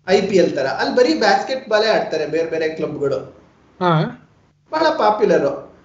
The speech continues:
Speaker 1: But ಅಲ್ಲಿ ಅವ್ರಿಗೆ ಪ್ರೆಷರ್ ಹಾಕ್ಬೇಕು, ಬಾಸ್ಕೆಟ್ ಬಾಲ್ ಒಂದೇ ಆಡೋದಕ್ಕಾಗಲ್ಲ ನೀವು,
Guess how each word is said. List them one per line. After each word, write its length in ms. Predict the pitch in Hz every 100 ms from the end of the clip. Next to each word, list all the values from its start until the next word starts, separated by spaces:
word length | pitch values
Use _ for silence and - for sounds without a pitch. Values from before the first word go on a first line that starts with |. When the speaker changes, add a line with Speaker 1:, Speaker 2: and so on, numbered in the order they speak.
| _
Speaker 1:
But 140 | 302
ಅಲ್ಲಿ 180 | 302 262
ಅವ್ರಿಗೆ 240 | 262 262 254
ಪ್ರೆಷರ್ 320 | 214 247 262
ಹಾಕ್ಬೇಕು, 500 | 247 - 180 175 156
ಬಾಸ್ಕೆಟ್ 500 | 160 - - 233 220
ಬಾಲ್ 180 | 208 190
ಒಂದೇ 240 | 170 190
ಆಡೋದಕ್ಕಾಗಲ್ಲ 800 | 185 156 170 180 170 156 165 165
ನೀವು, 500 | 151 143 147 127 -